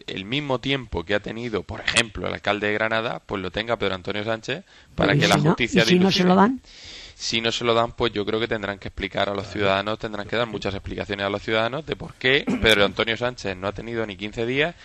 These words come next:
Speaker 1: y el alcalde de Granada lleva así desde octubre y no pasa absolutamente nada, ¿no? Entonces, eh, yo creo que ahora, en este momento, y estabais hablando en la tertulia,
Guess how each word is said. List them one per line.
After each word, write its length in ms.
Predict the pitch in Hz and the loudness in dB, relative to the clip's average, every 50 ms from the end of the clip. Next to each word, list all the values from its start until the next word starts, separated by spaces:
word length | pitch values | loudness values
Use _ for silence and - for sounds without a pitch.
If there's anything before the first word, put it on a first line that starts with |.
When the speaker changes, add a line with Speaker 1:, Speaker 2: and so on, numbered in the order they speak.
| - - - | -20 -8 0
Speaker 1:
y 60 | 104 | 2
el 60 | 101 | 2
alcalde 300 | 98 92 - 110 110 110 | 2 2 2 0 2 4
de 40 | 110 110 | 2 2
Granada 280 | 110 110 113 117 120 117 | 2 2 2 2 2 2
lleva 180 | 107 104 107 | 2 2 0
así 140 | 104 - 113 | 0 0 0
desde 260 | 107 107 107 104 110 | 0 0 0 0 -2
octubre 340 | 104 - - 113 107 113 120 | -4 -2 -4 -4 -2 -2 -2
y 40 | 117 | -2
no 100 | 107 98 | -4 -2
pasa 180 | 101 98 101 | -2 -2 -2
absolutamente 560 | 101 92 95 90 90 85 90 90 90 85 - 101 | -4 -6 -6 -8 -6 -6 -6 -8 -8 -8 -4 0
nada, 220 | 95 107 104 95 | 0 0 0 0
¿no? 120 | 92 135 - _ - - - - - - | -4 -6 -12 _ -20 -20 -20 -20 -20 -20
Entonces, 460 | _ - 113 117 123 - - - - - - | _ -2 2 2 2 2 -2 -8 -12 -12 -8
eh, 260 | - 127 - - - | -6 -6 -6 -6 -6
yo 160 | - - 131 127 | -4 -4 -2 0
creo 220 | 139 135 135 131 | 2 0 2 4
que 240 | 131 131 127 117 - - - _ _ - | 6 4 4 4 2 -6 -20 _ _ -18
ahora, 460 | 98 - 107 107 117 123 131 139 139 - - - | 2 6 6 6 8 6 4 4 2 0 -4 -12
en 100 | 110 107 | -10 -10
este 180 | 123 - - 131 | -10 -6 -4 -2
momento, 460 | 123 120 120 123 123 120 - 135 135 | -2 -2 -2 -4 -4 -2 -2 0 0
y 60 | 120 | 0
estabais 300 | 104 - 107 107 110 - | 0 0 -2 -2 0 0
hablando 220 | 104 101 107 104 104 | -2 -4 -2 -4 -4
en 60 | 104 | -6
la 80 | 104 104 | -4 -4
tertulia, 480 | 110 104 - - 127 120 127 160 185 | -4 -6 -2 -4 -2 -2 -2 -4 -6